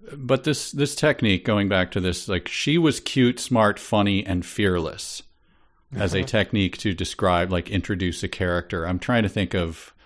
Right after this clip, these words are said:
Speaker 1: well, let's just use one of his examples, like if Indiana Jones,
Speaker 2: Right,
Speaker 1: when you
Speaker 2: okay.
Speaker 1: intro-,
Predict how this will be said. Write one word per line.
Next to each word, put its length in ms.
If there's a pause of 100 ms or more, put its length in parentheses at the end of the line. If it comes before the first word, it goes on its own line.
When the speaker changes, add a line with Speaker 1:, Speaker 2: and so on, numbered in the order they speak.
(260)
Speaker 1:
well, 120
let's 220
just 180
use 320
one 160
of 60
his 260
examples, 560
like 220
if 140
Indiana 500
Jones, 680 (320)
Speaker 2:
Right, 140
Speaker 1:
when 100
you 160
Speaker 2:
okay. 100
Speaker 1:
intro-, 260